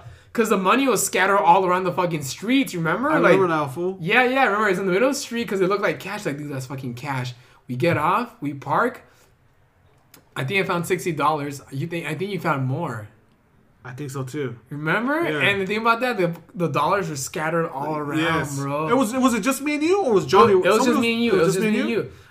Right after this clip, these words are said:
Speaker 1: I don't know what the fuck we were doing in Hollywood, dude. But I remember we went to the thrift store to buy fucking clothes.
Speaker 2: Dude, I
Speaker 1: Oh,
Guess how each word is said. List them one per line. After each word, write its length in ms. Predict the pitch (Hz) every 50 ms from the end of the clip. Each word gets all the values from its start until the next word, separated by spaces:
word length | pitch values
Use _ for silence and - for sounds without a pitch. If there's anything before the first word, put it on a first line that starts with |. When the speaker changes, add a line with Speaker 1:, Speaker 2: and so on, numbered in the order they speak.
| - -
Speaker 1:
I 60 | 135
don't 80 | 180 220
know 40 | 233
what 60 | 233
the 100 | 233 202
fuck 120 | 170 233 220
we 60 | 226
were 100 | 220 214
doing 180 | 196 226 220 202
in 60 | 165
Hollywood, 400 | 139 156 170 214 226 208 175 143
dude. 340 | 135 131 135 151 160 - - _ _ _ _ _ _ _ _ _ -
But 80 | - 147
I 20 |
remember 220 | 160 185 196 190
we 40 | 185
went 140 | 190 196 185
to 100 | 190 190
the 100 | 170 156
thrift 280 | 135 127 156 175 208 196
store 240 | - - 147 139
to 120 | 135 135 147
buy 280 | 135 147 147 151 147
fucking 380 | 131 131 170 156 147 139 127 123
clothes. 600 | 123 - 156 160 180 170 139 123 120 - - - - _ _ _ _ _ _ _ -
Speaker 2:
Dude, 280 | 165 175 175 165 160 -
I 140 | - 147
Speaker 1:
Oh, 60 | 175